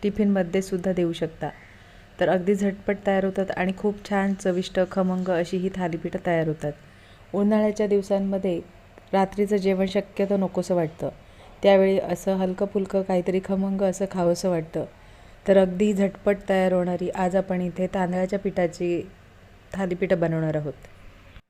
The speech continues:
अगदी लहानांपासून मोठ्यांपर्यंत सर्वांनाच आवडतील अशी ही थालीपीठं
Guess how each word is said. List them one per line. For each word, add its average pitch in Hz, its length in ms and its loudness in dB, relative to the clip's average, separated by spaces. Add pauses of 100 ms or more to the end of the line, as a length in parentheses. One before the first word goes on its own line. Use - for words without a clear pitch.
(240)
अगदी 208 360 -10
लहानांपासून 208 640 -4
मोठ्यांपर्यंत 190 720 0
सर्वांनाच 196 600 0
आवडतील 175 480 -2
अशी 180 280 -6
ही 185 220 0
थालीपीठं 175 440 -4